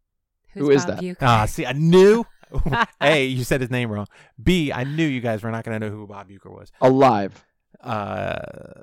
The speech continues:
Speaker 3: so Bob Uecker.
Speaker 2: Oh, no.
Speaker 3: It
Speaker 2: Bob.
Speaker 3: was most famous for, I guess, baseball at first, but he was, like, the worst baseball player ever. He was on Mister Belvedere with, uh, the British butler.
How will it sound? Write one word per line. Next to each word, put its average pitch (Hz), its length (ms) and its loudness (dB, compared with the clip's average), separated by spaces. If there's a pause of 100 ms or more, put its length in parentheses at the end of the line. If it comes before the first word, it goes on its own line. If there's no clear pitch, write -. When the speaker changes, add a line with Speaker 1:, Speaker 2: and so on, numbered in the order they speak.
(160)
Speaker 3:
so 139 320 -6
Bob 160 260 -2
Uecker. 143 320 -12 (640)
Speaker 2:
Oh, 123 180 -6
no. 104 360 -4 (560)
Speaker 3:
It 131 80 -6
Speaker 2:
Bob. 131 320 2
Speaker 3:
was - 140 -20
most 139 360 0 (160)
famous 151 440 4
for, 95 440 -4 (480)
I 107 100 -6
guess, 151 260 -4
baseball 104 580 -2
at 95 100 -8
first, 143 280 -4
but 113 100 -6
he 120 100 -8
was, 139 100 -8
like, 143 100 -6
the 120 100 -4
worst 107 320 -8
baseball 98 320 -12
player 104 220 -10
ever. 101 300 -12 (280)
He - 80 -6
was 180 140 0
on 180 100 0
Mister 175 200 -6
Belvedere 123 560 -6 (100)
with, 117 220 -8 (120)
uh, 120 300 -4
the 113 80 -10
British 127 240 -6
butler. 123 440 -6